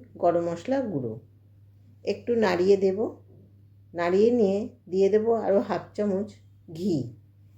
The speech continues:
ঘি দিয়েও একটু নাড়িয়ে নেব। তারপরে গ্যাস বন্ধ করে ঢাকাটাকে এভাবে রা-, দিয়ে রাখব পাঁচ মিনিট। পাঁচ মিনিট পর ঢাকা খুলে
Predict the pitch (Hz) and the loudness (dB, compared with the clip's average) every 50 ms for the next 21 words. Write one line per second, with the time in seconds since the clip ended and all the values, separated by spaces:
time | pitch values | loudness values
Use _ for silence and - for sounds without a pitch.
0 | - _ _ - 175 165 175 208 226 220 190 220 240 226 190 196 214 247 240 - | -20 _ _ -18 -10 -2 0 2 2 4 4 4 6 6 4 4 2 -2 -6 -12
1 | - - 180 175 - - - 269 311 311 233 185 165 156 151 151 143 131 131 123 | -10 -8 -8 -8 -8 -8 -8 -6 -2 -2 0 0 0 0 0 0 0 0 -2 -4
2 | 123 123 - - - - _ _ _ _ _ _ - - - - _ _ _ _ | -4 -6 -10 -12 -14 -20 _ _ _ _ _ _ -20 -20 -20 -20 _ _ _ _
3 | _ _ _ _ - - - - - _ - - - _ - 190 190 196 196 - | _ _ _ _ -20 -20 -20 -20 -20 _ -20 -20 -16 _ 2 2 2 2 2 0
4 | 226 214 202 190 202 247 - - - _ _ _ - - - _ - 170 180 185 | 0 2 2 0 0 -2 -6 -12 -20 _ _ _ -20 -20 -20 _ -6 2 4 4
5 | 190 190 - 190 170 180 170 170 175 180 196 202 202 269 247 196 175 165 156 165 | 4 4 2 -2 -2 -2 0 0 0 0 0 0 0 0 0 0 0 -2 -2 -4
6 | 156 147 - 175 190 214 208 - 202 175 170 - - 180 170 156 165 196 190 185 | -6 -6 -6 -4 -4 -4 -4 -2 -2 -2 -2 0 0 0 0 0 0 -2 -2 0
7 | 196 185 170 147 123 - - - - _ - 170 156 175 170 156 143 127 123 120 | 2 2 2 0 0 -2 -6 -12 -20 _ -12 -4 2 4 4 6 6 4 2 0
8 | 117 117 117 120 123 131 135 - - - - - _ _ _ _ _ _ _ _ | -4 -8 -10 -10 -10 -10 -12 -14 -18 -20 -20 -20 _ _ _ _ _ _ _ _
9 | _ - - - - - - - _ _ _ _ - 185 180 180 - - 151 147 | _ -20 -20 -20 -20 -20 -20 -20 _ _ _ _ -4 -2 -2 -2 -4 -4 -2 0
10 | 147 131 127 127 123 - - - _ _ _ _ _ - _ _ _ _ _ - | 0 0 0 -2 -4 -6 -12 -20 _ _ _ _ _ -20 _ _ _ _ _ -2
11 | 180 185 190 - - 214 220 226 226 226 220 - 240 226 220 208 208 202 175 - | -2 -2 -2 -2 -2 0 2 2 2 2 0 0 -2 -2 -2 0 -2 -4 -4 -2
12 | 208 214 214 - - 262 262 269 240 185 190 208 | -2 -2 -2 -2 -4 -2 0 2 2 2 0 -4